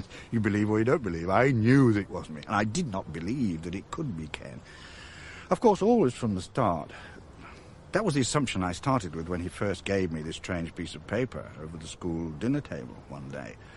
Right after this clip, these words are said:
and said, "Do you understand this?" And I said, "Well, let me take it home and have a look at it," knowing I got the dictionary. And I thought, "Well, now, this dictionary will soon prove that this is a,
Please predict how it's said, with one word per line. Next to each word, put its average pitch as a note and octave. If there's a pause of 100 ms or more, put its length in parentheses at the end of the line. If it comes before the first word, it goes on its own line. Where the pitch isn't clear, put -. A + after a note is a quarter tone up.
(340)
and D#2
said, D2
"Do E2+
you E2+
understand D#2+
this?" E2 (280)
And E2+
I E2+
said, G#2
"Well, G2+
let A#2
me A#2+
take B2
it B2+
home B2+
and B2+
have A#2+
a B2+
look D3+
at -
it," -
knowing F#2
I F#2
got F#2
the G2+
dictionary. D#2+
And E2+
I F2
thought, E2+
"Well, E2
now, D2+ (500)
this F2
dictionary E2
will F2+
soon F#2
prove D#2+
that E2+
this F2+
is F#2+
a, F#2+